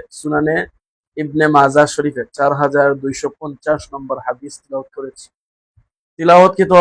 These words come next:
আয়াত এবং হাদিসকে সামনে রেখে আমি যে বিষয়টা নিয়ে আলোচনা করতে চাই, সেই বিষয়টা হলো তাওবার গুরুত্ব ও ফজিলত। তাওবা শব্দটি, এটা আমরা সবাই জানি। তাওবা শব্দের অর্থ হলো আর রুজুউ,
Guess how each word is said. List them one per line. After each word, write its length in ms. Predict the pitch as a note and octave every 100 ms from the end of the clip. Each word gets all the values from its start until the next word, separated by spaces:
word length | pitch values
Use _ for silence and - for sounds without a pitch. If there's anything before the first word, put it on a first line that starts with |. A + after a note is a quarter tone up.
| E3+ F3
আয়াত 320 | - D#3 E3
এবং 180 | E3 E3
হাদিসকে 380 | D3+ D#3 - D#3+
সামনে 380 | D3+ C#3+ D3 D3
রেখে 400 | C#3+ C#3 C#3 C#3 -
আমি 200 | C3+ C#3
যে 140 | C#3
বিষয়টা 460 | C#3 C#3 - D#3 D3
নিয়ে 220 | C#3+ C#3 C#3
আলোচনা 360 | C#3 C3+ C#3
করতে 280 | C#3 C#3 C3+
চাই, 280 | C3 C3+ C3
সেই 180 | - C3+
বিষয়টা 360 | C#3 C3 D3 D3+
হলো 200 | C3+ C#3
তাওবার 420 | D3 C#3+ C#3 C#3+
গুরুত্ব 380 | C#3 C#3+ B2+ D3
ও 80 | B2+
ফজিলত। 360 | B2+ C3 C#3 C3+ _ _ _ _ _ _ _ _ _ _ _ _ _ _ _ _ _ _ -
তাওবা 440 | E3 E3 D#3+ F#3
শব্দটি, 580 | F3 - C#3 C3+ C3+ B2+
এটা 240 | C3+ E3
আমরা 220 | E3 D#3+ D#3+
সবাই 360 | - D3 D#3
জানি। 240 | D3 C3+ B2+
তাওবা 420 | - D3+ D3 D#3
শব্দের 400 | D#3 D3 C#3 C#3+
অর্থ 220 | C#3+ -
হলো 320 | C3+ C3+ C3+ C#3+
আর 160 | C#3+
রুজুউ, 720 | C#3 C#3 C3+ C#3+ D3 C#3 D3